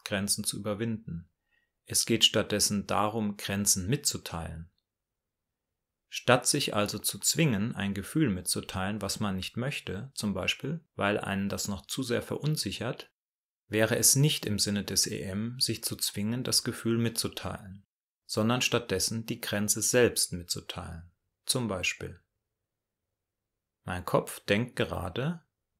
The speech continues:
dass ich das Gefühl, was im Moment da ist, nicht mitteilen möchte.“ Das wäre absolut korrektes E M.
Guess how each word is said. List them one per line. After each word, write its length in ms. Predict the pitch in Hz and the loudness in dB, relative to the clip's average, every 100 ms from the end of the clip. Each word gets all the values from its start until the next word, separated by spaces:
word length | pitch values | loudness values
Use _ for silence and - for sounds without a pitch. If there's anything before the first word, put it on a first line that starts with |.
| _ | _
dass 200 | 107 101 | 0 2
ich 140 | 110 - | 0 -2
das 240 | 95 - | -2 -2
Gefühl, 680 | - 85 - 110 139 185 170 | -2 -8 -6 -2 -2 -4 -6
was 180 | 101 - | -4 -2
im 80 | 107 | -2
Moment 380 | 95 98 95 - | -2 -2 -4 -4
da 220 | 90 90 | -4 -2
ist, 280 | 127 - - | -2 -2 -4
nicht 220 | 147 - | -6 -4
mitteilen 540 | 117 - 95 90 87 | -6 -4 -6 -6 -8
möchte.“ 440 | 87 87 - - _ _ _ _ _ _ _ _ _ _ _ _ _ _ _ _ | -8 -10 -14 -16 _ _ _ _ _ _ _ _ _ _ _ _ _ _ _ _
Das 320 | - 139 - | 2 4 4
wäre 400 | 101 104 101 104 | 4 2 2 0
absolut 560 | - - - 127 113 - | -2 -2 -2 0 -2 -4
korrektes 580 | 110 98 98 - 110 - | -2 -2 -4 -6 -2 0
E 160 | 113 | 0
M. 380 | 104 92 87 80 | -4 -6 -8 -14